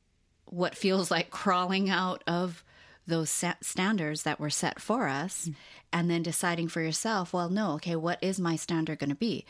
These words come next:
Speaker 2: Mm.
Speaker 1: Because aside from the culture that we live in, you know, so much of it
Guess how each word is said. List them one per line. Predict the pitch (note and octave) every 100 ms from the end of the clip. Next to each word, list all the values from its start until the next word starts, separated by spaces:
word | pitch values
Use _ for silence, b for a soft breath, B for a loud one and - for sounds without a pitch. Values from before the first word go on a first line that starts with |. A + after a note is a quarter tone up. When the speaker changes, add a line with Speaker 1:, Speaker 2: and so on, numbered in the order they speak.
| B
Speaker 2:
Mm. | E3 B B
Speaker 1:
Because | F#3+ F#3+ F#3 E3+ - -
aside | F#3 - F#3 F#3
from | - F3+ E3 D#3+ E3 - _ _ _ _ - - _ _ -
the | E3+
culture | - G#3 G#3 E3 D3+ E3+ -
that | E3+
we | E3+
live | D3+ D3
in, | C#3+ D#3+ - B B B B
you | F#3
know, | E3
so | D#3+ G3
much | G3 F#3
of | F3
it | E3